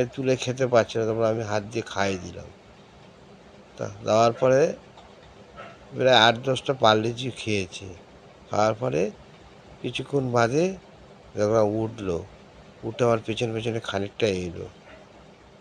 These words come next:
তারপরে ও বসে পড়লো। আমি বাড়ি চলে গেছি। পরের দিন সকালবেলা আমি অফিসে যাওয়ার সময় আমাকে দেখে ও এত আনন্দিত, লেজ নাড়ছে।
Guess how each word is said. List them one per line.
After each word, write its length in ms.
তারপরে 360
ও 200
বসে 340
পড়লো। 320
আমি 160
বাড়ি 280
চলে 300
গেছি। 280
পরের 220
দিন 100
সকালবেলা 640
আমি 140
অফিসে 360
যাওয়ার 200
সময় 340
আমাকে 380
দেখে 400
ও 100
এত 280
আনন্দিত, 580
লেজ 320
নাড়ছে। 460